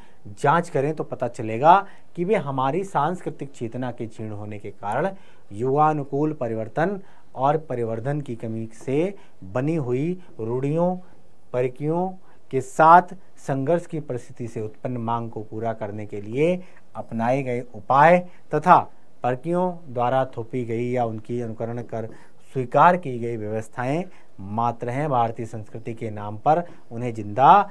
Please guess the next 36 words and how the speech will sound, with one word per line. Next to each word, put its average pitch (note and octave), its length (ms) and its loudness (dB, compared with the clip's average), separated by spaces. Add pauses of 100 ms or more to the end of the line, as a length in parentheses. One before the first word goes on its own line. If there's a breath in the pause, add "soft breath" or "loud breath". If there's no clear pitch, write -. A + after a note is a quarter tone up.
(240 loud breath)
रखा G#2+ 520 -4
जा G#2+ 280 -4
सकता G2 500 -10
है। G#2 440 -2 (400 loud breath)
गद्यांश A#2+ 400 0
पढ़ C3+ 160 0
लिया, D#3 260 10 (480 loud breath)
अब C#3+ 220 6
उपर्युक्त C#3+ 440 2
गद्यांश C3 440 -2
को D3+ 80 -2
पढ़कर C#3 420 0 (320 loud breath)
निम्नलिखित C#3+ 680 0
प्रश्नों A2+ 300 -10
के A2+ 100 -8
उत्तर G#2 240 -8
देने A#2 260 -6
हैं। D3 160 -4
तो - 80 -12
पहला A2+ 260 -4
प्रश्न B2 300 -8
है D3+ 120 -4 (340 loud breath)
कि - 60 -12
प्रस्तुत D3 400 -6
गद्यांश C#3+ 420 -2
किस E3+ 160 -6
पाठ C3 260 -2
से C#3+ 140 -6
लिया C3 220 -2
गया C#3 200 -2
है E3 160 -6 (320 soft breath)
तथा B2+ 180 -4
इसके D3 340 -2 (300 loud breath)
लेखक A#2 680 -6
कौन F#2 160 -10
है? - 220 -14